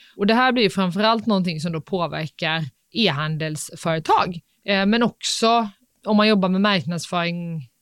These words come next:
i form av till exempel produktinformation eller information på produkter, så ska ju den typen av information vara mer tillgänglig,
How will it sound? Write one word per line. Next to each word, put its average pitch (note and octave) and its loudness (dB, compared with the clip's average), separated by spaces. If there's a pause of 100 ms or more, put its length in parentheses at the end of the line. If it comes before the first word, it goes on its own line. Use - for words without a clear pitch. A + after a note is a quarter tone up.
i F3 -6
form E3 -2
av D#3+ -4
till E3 -4
exempel D3+ -2 (360)
produktinformation F3+ 0 (260)
eller G3 4
information F3 0 (280)
på A3 2 (300)
produkter, A#3+ 0 (400)
så G#3+ 2
ska G3+ 0
ju E3+ 0 (240)
den F#3+ 4
typen E3+ -2
av E3+ -2
information E3 -4
vara E3 -2
mer D3+ -4 (600)
tillgänglig, D#3+ 0